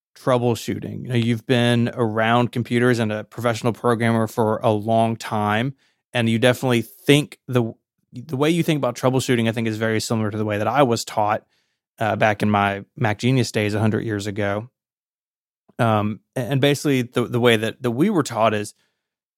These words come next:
each step of the way you wanna try to split the problem.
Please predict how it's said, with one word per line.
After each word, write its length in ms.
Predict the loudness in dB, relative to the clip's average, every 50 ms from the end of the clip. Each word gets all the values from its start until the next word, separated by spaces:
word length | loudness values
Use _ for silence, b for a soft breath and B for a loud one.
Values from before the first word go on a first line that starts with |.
| _ _ _ _ _ _ _ _ _ _ _ _ _
each 200 | 0 0 0 0
step 500 | -4 -8 -4 0 0 2 2 0 -2 _ _ _
of 320 | 2 2 2 2 2 0 0
the 180 | 0 0 0
way 320 | 0 0 2 2 2 2 2
you 180 | 0 -2 -2
wanna 240 | -2 0 2 2 0
try 200 | 0 0 -2 -2
to 80 | -2 -2
split 500 | -6 -10 -12 -6 0 2 2 2 2 _
the 80 | -10
problem. 640 | -12 -2 2 2 2 2 0 -6 -8 -10 -12 -14 -18